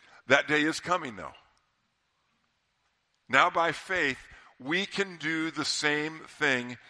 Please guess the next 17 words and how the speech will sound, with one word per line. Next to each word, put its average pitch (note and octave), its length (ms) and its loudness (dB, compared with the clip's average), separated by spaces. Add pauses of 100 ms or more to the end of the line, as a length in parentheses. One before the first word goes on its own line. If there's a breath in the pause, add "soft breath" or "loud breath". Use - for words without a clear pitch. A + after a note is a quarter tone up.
(320 loud breath)
that A#2 160 0
she A2+ 180 -4
did. E2 180 -8 (1900)
Not F#3 160 2
exactly B2 500 2
the F#2 100 -14
same G2 300 -12
way, A2 340 -6 (2000)
but G2+ 260 -14
we D#3 460 -8 (2000)
can G#2+ 160 -6
show C#3+ 500 -2
him C3+ 320 -6
our B2 240 -2
love G2+ 560 -8 (840 soft breath)
by G2 180 0
what G2 380 -6